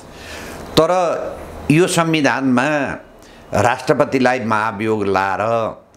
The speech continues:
लाउने बित्तिकै, जसरी प्रधान न्यायाधीश चोलेन्द्र शमशेरलाई लाउने बित्तिकै उहाँ सस्पेन्ड हुनुभयो, राष्ट्रपतिको हकमा चाहिँ यस्तो सस्पेन्डको व्यवस्था छैन।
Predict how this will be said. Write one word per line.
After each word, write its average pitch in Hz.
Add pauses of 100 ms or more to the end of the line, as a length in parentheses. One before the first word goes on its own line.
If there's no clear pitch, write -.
(400)
लाउने 147
बित्तिकै, 123
जसरी 107
प्रधान 98
न्यायाधीश 95
चोलेन्द्र 90
शमशेरलाई 87 (440)
लाउने 131
बित्तिकै 127
उहाँ 107
सस्पेन्ड 95
हुनुभयो, 76 (680)
राष्ट्रपतिको 151
हकमा 87
चाहिँ 110
यस्तो 107
सस्पेन्डको 90
व्यवस्था 80
छैन। 98